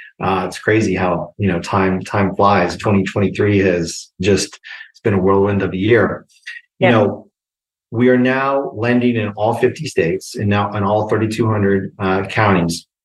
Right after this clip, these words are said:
Speaker 1: And so for us, where we see, you know, twenty twenty-four is being able to achieve something where we're looking at, you know,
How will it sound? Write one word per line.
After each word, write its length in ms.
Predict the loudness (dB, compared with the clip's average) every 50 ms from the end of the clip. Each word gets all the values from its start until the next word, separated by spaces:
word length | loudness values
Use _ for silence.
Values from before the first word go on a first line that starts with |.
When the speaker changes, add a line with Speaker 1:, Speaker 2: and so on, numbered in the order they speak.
| _ _ _ _ _ _ _ _ _ -6
Speaker 1:
And 140 | -2 0
so 120 | 2 2 2
for 200 | 2 2 2 4
us, 240 | 4 2 2 0 0
where 140 | 0 0
we 240 | 0 0 0 0 0
see, 380 | -2 -4 -4 -2 0 0 0 0 -2 -4
you 100 | -4 -4
know, 80 | -4 -4
twenty 260 | -2 -2 0 0 0
twenty-four 760 | 0 -2 -2 -2 -2 -2 0 2 2 4 4 2 2 -2 -6 -10 -16 -20 -20 -20 _ _ _ 0
is 480 | 2 4 4 4 2 0 -2 -4 -6 -8
being 220 | -4 -2 0 2
able 240 | 2 2 2 2 0
to 140 | 0 0 0
achieve 420 | 0 0 -2 -2 -2 -2 -2 -2
something 420 | -2 -2 -2 -2 -2 -2 -2 0 0
where 280 | 0 0 0 0 0
we're 160 | 0 2 2 4
looking 340 | 4 2 2 0 -2 -2
at, 340 | 0 0 0 0 -2 -2 -4
you 60 | -2
know, 220 | -2 -2 -4 -6